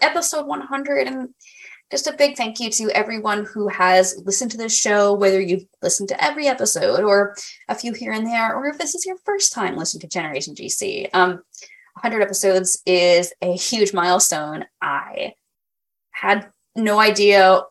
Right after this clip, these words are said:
what I would <laughs> do with this show when I first came up with it.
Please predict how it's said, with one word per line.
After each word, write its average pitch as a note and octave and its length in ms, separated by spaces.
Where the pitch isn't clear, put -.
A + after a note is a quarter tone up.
what F3+ 340
I F#3 200
would G3 140
<laughs> - 140
do C#4+ 120
with C#4+ 120
this C4 220
show F#3 280
when F3+ 100
I F3+ 60
first D#3+ 280
came F3+ 200
up D#3+ 160
with E3 160
it. D#3 380